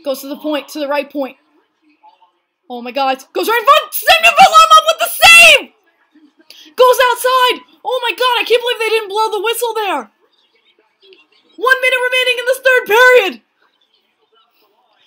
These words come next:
Oh god in heaven. Cross, cross pass, puts it on Semyon Varlamov. What a save!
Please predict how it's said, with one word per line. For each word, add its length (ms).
Oh 300
god 400
in 120
heaven. 440
Cross, 360
cross 180
pass, 280
puts 180
it 40
on 160
Semyon 280
Varlamov. 520
What 140
a 140
save! 560